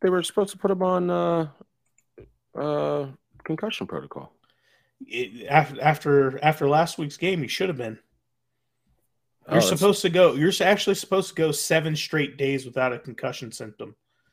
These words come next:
Speaker 2: And he played Sunday and they played Thursday.
Speaker 1: Ooh.
Speaker 2: So the, uh, N F L P A fired the affiliated, uh, head trauma agency that they were going through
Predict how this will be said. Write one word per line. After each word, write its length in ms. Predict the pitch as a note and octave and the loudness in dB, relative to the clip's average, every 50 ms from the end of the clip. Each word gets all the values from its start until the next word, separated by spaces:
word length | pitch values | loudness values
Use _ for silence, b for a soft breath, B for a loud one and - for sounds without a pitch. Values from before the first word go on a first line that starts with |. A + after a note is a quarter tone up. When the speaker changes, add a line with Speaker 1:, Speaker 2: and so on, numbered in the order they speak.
| _ _ _ _ - | _ _ _ _ -12
Speaker 2:
And 80 | C3 C3+ | -8 -8
he 60 | C3 | -8
played 260 | C3 - D#3+ C#3+ C#3+ - | -4 0 2 2 2 0
Sunday 580 | - - D3 C#3 C3+ B2+ B2+ B2 A#2+ A2 - - | 0 -2 -2 0 0 -2 -2 -2 -4 -4 -6 -8
and 140 | B2+ B2+ B2+ | -6 -4 -2
they 120 | B2 B2 | -2 -2
played 400 | B2 - - C3+ B2+ B2 A#2+ - | -4 -6 -6 -4 -4 -6 -6 -4
Thursday. 460 | - B2 A#2+ A#2 A2 - - G2 - - _ _ _ _ _ _ _ _ _ _ _ _ _ _ _ _ _ _ _ _ _ _ _ _ _ _ _ _ _ _ _ _ _ _ _ _ _ _ _ - | -4 -4 -4 -4 -6 -8 -10 -12 -12 -14 _ _ _ _ _ _ _ _ _ _ _ _ _ _ _ _ _ _ _ _ _ _ _ _ _ _ _ _ _ _ _ _ _ _ _ _ _ _ _ -14
Speaker 1:
Ooh. 300 | - D#2 D#2+ D2+ - - b b b b b b b b b b b _ _ _ _ _ _ _ _ _ _ - | -10 -8 -6 -6 -8 -10 b b b b b b b b b b b _ _ _ _ _ _ _ _ _ _ -14
Speaker 2:
So 440 | - - C#3 B2+ A#2+ A#2+ A#2+ A#2 - _ _ _ b b b b b b b b b b b b b b b b b _ - | -8 -6 -4 -4 -4 -4 -6 -10 -14 _ _ _ b b b b b b b b b b b b b b b b b _ -6
the, 200 | D3 C3+ C3+ C3+ | -4 0 2 2
uh, 340 | C3+ C3 B2+ B2 A#2 A2+ - - _ _ - | 4 4 4 4 2 0 -2 -8 _ _ 0
N 120 | D#3 D#3+ E3 | 0 2 2
F 160 | D#3+ D#3+ - | 0 0 0
L 200 | E3+ D#3+ D#3 D3+ | 0 0 0 -2
P 360 | - - E3 D3+ D3 C#3 C#3+ | -4 -6 -4 -2 0 2 2
A 420 | D3 D#3+ D#3 C#3+ C3+ C3 B2+ - - _ - | 2 2 2 2 0 0 -2 -8 -16 _ -20
fired 800 | - - - - C#3 C#3 C#3+ D3 C#3+ C#3+ C#3+ C#3+ C#3 C3+ C3+ A#2+ B2+ | -20 -12 -4 2 4 4 4 4 4 2 2 2 2 0 -2 -6 -10
the 180 | B2+ B2 B2 | -8 -8 -8
affiliated, 880 | A#2 A#2+ - - C#3+ C#3+ C#3 C#3+ C#3 C3+ C3 C3 B2 B2+ B2 B2 B2 A#2+ | -8 -8 -8 -6 -2 0 0 2 2 2 0 0 -2 -2 -4 -4 -6 -6
uh, 460 | A#2+ A#2+ A#2+ A#2+ A#2 A2+ A2 A2 G#2+ G#2+ - _ _ _ _ _ _ _ _ _ _ _ _ _ _ _ _ _ _ _ _ _ _ _ _ | -6 -4 -4 -4 -4 -4 -4 -6 -8 -12 -16 _ _ _ _ _ _ _ _ _ _ _ _ _ _ _ _ _ _ _ _ _ _ _ _
head 240 | - - E3+ D3+ C#3+ | -6 -2 -2 -2 -2
trauma 580 | - - D3+ C3+ C3 C3 B2+ B2 A#2+ A#2 A#2 A2+ B2+ | -4 -4 -2 -2 -2 -2 -2 -4 -6 -6 -6 -8 -6
agency 500 | B2+ B2+ B2 A#2+ B2 A#2+ - - B2 A#2+ | -6 -6 -6 -8 -10 -12 -10 -10 -8 -10
that 160 | A#2 A2+ - | -10 -10 -10
they 100 | B2+ A#2+ | -8 -8
were 140 | A#2 A2+ A#2 | -8 -8 -8
going 320 | A#2 B2 A#2+ A#2 A#2+ A#2 | -8 -8 -8 -8 -10 -12
through 400 | A#2 - - C3 B2 B2+ C#3 C#3 | -12 -10 -6 -2 -2 -2 -2 -4